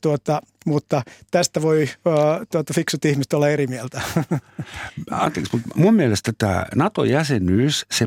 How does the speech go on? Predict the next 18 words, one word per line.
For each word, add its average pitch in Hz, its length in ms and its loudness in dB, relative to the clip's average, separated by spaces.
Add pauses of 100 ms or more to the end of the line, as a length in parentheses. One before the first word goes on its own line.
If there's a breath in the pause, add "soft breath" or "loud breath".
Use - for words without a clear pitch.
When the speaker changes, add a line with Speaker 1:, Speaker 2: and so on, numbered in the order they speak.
Speaker 2:
pakottaa 131 720 -4 (460)
Suomen 120 460 4 (100)
globalisaatiota 92 1160 0
niinku 87 300 -4
ottamaan 123 440 -2
harpauksen 113 760 -4
eteenpäin. - 680 -8 (300 loud breath)
Perinteisesti 101 760 0
Suomella 120 460 2
on 110 160 2
ollut 107 400 0
kränää 117 400 0
ja 92 120 0
kinaa 113 300 0
ja 90 120 0
ongelmia 92 560 2
lähinaapureiden 78 880 -2
kanssa, 69 440 -6